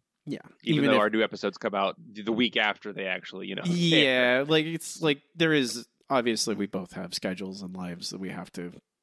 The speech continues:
Speaker 1: sometimes have to, but we, we do a pretty good job. Um, Tim's favorite memory, hard to pick one, but the Andrew Bloom appearances always add an extra ingredient, especially during the trivia section.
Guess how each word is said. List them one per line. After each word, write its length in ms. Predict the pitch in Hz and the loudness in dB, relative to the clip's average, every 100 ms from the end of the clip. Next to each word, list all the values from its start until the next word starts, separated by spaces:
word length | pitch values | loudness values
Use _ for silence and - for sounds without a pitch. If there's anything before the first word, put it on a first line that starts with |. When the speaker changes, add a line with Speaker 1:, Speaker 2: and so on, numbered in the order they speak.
| - | -18
Speaker 1:
sometimes 420 | - - 87 90 | -16 -12 -12 -10
have 160 | - - | -12 -12
to, 140 | 85 - _ _ _ _ - | -14 -14 _ _ _ _ -18
but 140 | - | -10
we, 220 | 120 131 - _ _ _ | -8 -10 -14 _ _ _
we 60 | 240 | -10
do 80 | 190 | -10
a 40 | |
pretty 200 | - 104 | -8 -8
good 120 | 90 | -8
job. 180 | - 52 - _ - - - - - | -10 -14 -18 _ -20 -20 -20 -20 -4
Um, 440 | 113 110 104 104 - | 0 2 0 -2 -4
Tim's 240 | - 156 143 | 0 0 2
favorite 240 | 139 123 | 0 2
memory, 440 | 165 208 196 196 190 | 2 4 4 2 -2
hard 180 | - 440 | -2 0
to 60 | 330 | 0
pick 280 | - 285 220 | -2 -2 2
one, 300 | 202 143 143 | 4 4 2
but 80 | |
the 140 | 147 170 | 2 2
Andrew 200 | 180 175 | 4 2
Bloom 220 | 147 143 | 2 2
appearances 460 | 135 139 131 123 123 | 2 2 2 2 2
always 220 | 120 117 | 2 4
add 140 | 120 113 | 2 2
an 100 | 113 | 0
extra 300 | 107 - 113 | -2 -2 0
ingredient, 400 | 123 131 135 - | 2 2 0 -2
especially 440 | - 117 - 113 | -4 -4 -2 -2
during 200 | 101 101 | 0 -2
the 80 | 101 | -4
trivia 320 | - 98 113 | -8 -10 -10
section. 420 | - - - 180 | -10 -12 -12 -12